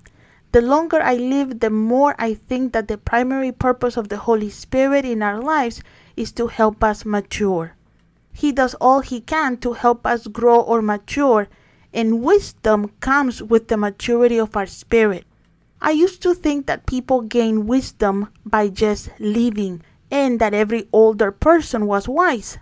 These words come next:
but sadly I was wrong. I know many older people who are fools, and I know some young people who are very wise.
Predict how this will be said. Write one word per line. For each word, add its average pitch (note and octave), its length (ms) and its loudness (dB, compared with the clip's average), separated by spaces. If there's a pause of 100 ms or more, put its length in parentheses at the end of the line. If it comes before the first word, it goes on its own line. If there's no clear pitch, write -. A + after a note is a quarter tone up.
(120)
but G#3+ 220 -4
sadly G#3+ 640 -4
I G#3+ 120 -2
was F#3 300 -10
wrong. A3 440 2 (460)
I A3+ 140 0
know A#3+ 220 2
many A#3+ 260 0
older A3 380 0
people D4+ 460 0
who A3 160 0
are G3 140 0
fools, G3 580 -2 (360)
and E4 360 2
I A#3 140 0
know A#3+ 180 0
some A#3+ 240 -2
young A3+ 260 0
people A#3+ 440 2
who G#3+ 200 0
are G3+ 140 0
very F#3+ 400 -2
wise. G#3 640 0